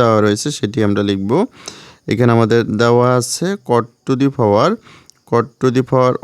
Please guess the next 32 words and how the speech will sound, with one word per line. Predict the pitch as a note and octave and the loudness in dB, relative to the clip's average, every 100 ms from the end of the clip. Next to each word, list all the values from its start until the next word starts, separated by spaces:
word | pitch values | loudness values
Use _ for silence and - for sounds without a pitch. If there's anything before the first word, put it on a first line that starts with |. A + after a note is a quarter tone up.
| - - | -14 -4
four | A#2+ A2+ G2 A2+ | 0 2 2 2
A | G3+ - _ _ _ - G#2+ | 0 -4 _ _ _ -4 0
minus | G#2+ G#2 G2+ E3+ - - - - _ _ _ _ - | 2 2 2 0 -4 -8 -12 -20 _ _ _ _ -4
cot | A#2 G#2 A#2+ - | -2 0 -2 -4
square | - A2 B2 G3+ - _ _ - A2+ | -2 2 2 0 -6 _ _ -2 2
A | G#2+ E3 G3+ - - | 2 0 -6 -12 -12
সমান | - A#2+ G#2 G#2+ F3+ - _ _ _ - | -2 0 2 2 0 -4 _ _ _ -4
ওয়ান। | A2 G2 - - - _ A2+ | -2 0 -4 -12 -20 _ -4
এখন | A#2 D3+ D3+ B2 | -2 0 0 0
এখানে | A#2+ C#3 C3+ | 0 2 2
আমরা | B2 G#2 | 2 0
লক্ষ্য | G#2 A2+ G2+ | -2 -4 -4
করি, | G2 C#3+ B3+ - - - | -2 -2 -4 -10 -20 -4
আমরা | A2+ A#2+ B2 | 0 0 2
যদি | C#3 D3+ | 0 0
এখানে | B2+ C3+ B2+ A2 | 0 0 2 2
মাইনাস | A2+ A#2+ C#3+ - | 2 2 0 -2
cot | C3+ B2+ C#3+ - | -2 0 -2 -4
square | D3 D3 C#3+ | 0 0 2
A | C#3 D3+ | 0 0
কে | C#3+ | -2
পক্ষান্তর | B2 - C#3+ C#3 C#3+ C#3 | -4 -2 -2 0 0 0
করে | C#3 C3+ A#2 | 0 2 2
ডান | B2 B2 | -2 -2
পাশে | C3+ B2+ A2+ | -2 0 0
নিয়ে | G#2+ G#2 | 2 0
আসি, | F#2+ D#3+ A3+ - - - | -2 -4 -4 -6 -20 -4
তখন | A2+ A#2+ A#2+ | -2 0 0
আমরা | D3+ C#3 | 0 0
ডান | A#2+ B2 C3+ | -2 -2 -2
পাশে | C3+ D3 C3+ | -4 -2 -4
একটি | - | -6